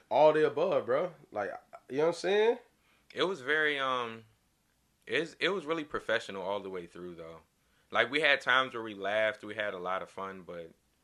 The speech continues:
Speaker 2: I feel like you had to be on your game or you could slip up anywhere.
Speaker 1: Yeah.
Speaker 2: Because it was so much movement going on. It was like a,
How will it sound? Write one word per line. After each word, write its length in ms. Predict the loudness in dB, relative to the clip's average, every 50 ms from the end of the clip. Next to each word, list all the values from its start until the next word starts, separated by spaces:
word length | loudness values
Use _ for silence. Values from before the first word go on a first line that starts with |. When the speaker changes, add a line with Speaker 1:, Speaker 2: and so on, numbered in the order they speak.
| _ _ _ _ _ -2
Speaker 2:
I 80 | -2 -2
feel 180 | 0 0 0
like 180 | 0 0 0 -2
you 100 | -6 -6
had 320 | -2 0 0 0 0 -2 -4
to 80 | -8
be 160 | -10 -10 -10 -8
on 220 | -8 -10 -10 -12
your 100 | -12 -14
game 500 | -12 -10 -8 -8 -8 -8 -10 -12 -14 -18 -18 -12
or 120 | -10 -10
you 80 | -8 -8
could 140 | -10 -12 -12
slip 300 | -10 -10 -10 -10 -10 -12
up 160 | -14 -14 -16 _ -16
anywhere. 520 | -16 -14 -14 -14 -14 -14 -14 -14 -16 -18 -20 -12 -8
Speaker 1:
Yeah. 280 | -6 -4 -4 -4 -6 -6 -8
Speaker 2:
Because 340 | -8 -6 -2 -2 -2 -2 -2
it 80 | -4
was 140 | -6 -6 -6
so 160 | -4 -4 -4
much 360 | -4 -4 -8 -10 -10 -12 -14 -12
movement 440 | -12 -12 -10 -10 -12 -12 -14 -14
going 220 | -12 -12 -12 -10 -10
on. 100 | -10 -8
It 40 | -8
was 160 | -8 -6 -2
like 200 | -2 0 0 -2
a, 260 | -4 -6 -8 -10